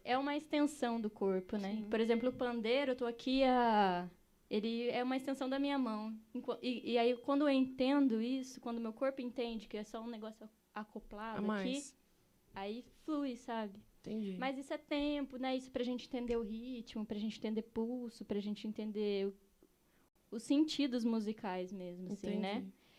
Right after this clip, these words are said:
Speaker 1: Assim como a gente ouve uma harmonia e entende com o ouvido, né? Não é só o ouvido que ouve, né? O ouvido é
Speaker 3: A gente
Speaker 1: só mais
Speaker 3: sente.
Speaker 1: um. É, a pele sente, né? Então, ve-,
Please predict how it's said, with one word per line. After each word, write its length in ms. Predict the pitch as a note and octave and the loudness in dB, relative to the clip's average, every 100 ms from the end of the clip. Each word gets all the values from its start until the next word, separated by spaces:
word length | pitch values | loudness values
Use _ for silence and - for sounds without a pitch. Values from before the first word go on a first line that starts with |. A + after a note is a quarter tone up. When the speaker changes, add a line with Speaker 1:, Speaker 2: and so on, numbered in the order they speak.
| - - | -20 -6
Speaker 1:
Assim 280 | A#3 A#3 C#4 | -2 2 4
como 160 | C#4+ | 4
a 40 | D4 | 4
gente 280 | D4+ C#4+ C#4+ | 2 2 6
ouve 180 | C4 | 6
uma 180 | B3+ B3+ | 6 4
harmonia 580 | A#3+ A#3+ A#3+ A#3+ B3+ A#3+ | 4 4 2 2 4 4
e 20 | |
entende 340 | A#3 B3 A#3 G#3+ | 2 2 2 2
com 240 | A#3+ A#3 | 2 4
o 40 | A3+ | 4
ouvido, 580 | A3 G3+ A#3 C#4+ B3+ G#3+ | 4 2 2 2 2 0
né? 160 | A3+ A3+ | -4 0
Não 80 | |
é 60 | C4 | -2
só 200 | C4 C4 | 2 4
o 120 | C4 | 6
ouvido 360 | C#4+ A3+ A#3 A3+ | 6 2 -2 -4
que 200 | - A3+ | -4 0
ouve, 400 | G#3 G#3 G#3 G#3+ | 2 0 0 -2
né? 280 | G#3+ A3+ A3+ _ _ _ | -2 -4 -6 _ _ _
O 60 | G#3 | -10
ouvido 220 | G#3 A3 | -6 0
é 20 | |
Speaker 3:
A 20 | A#3 | 0
gente 100 | A3 | 2
Speaker 1:
só 140 | C4 | 4
mais 280 | C#4 D#4 D4+ | 6 6 6
Speaker 3:
sente. 160 | A3+ C#4 | 4 2
Speaker 1:
um. 320 | D4 C#4 C4 | 4 2 -2
É, 400 | A#3+ B3 C4+ C#4 C4+ | -2 -2 0 -2 -4
a 80 | B3 | -6
pele 400 | - B3 C#4+ C4 | 0 0 0 -4
sente, 480 | - A3 G#3+ G#3+ | -6 -8 -6 -8
né? 80 | A#3 | -8
Então, 240 | A3+ C4 C4 | -4 -2 0
ve-, 160 | C4 | -2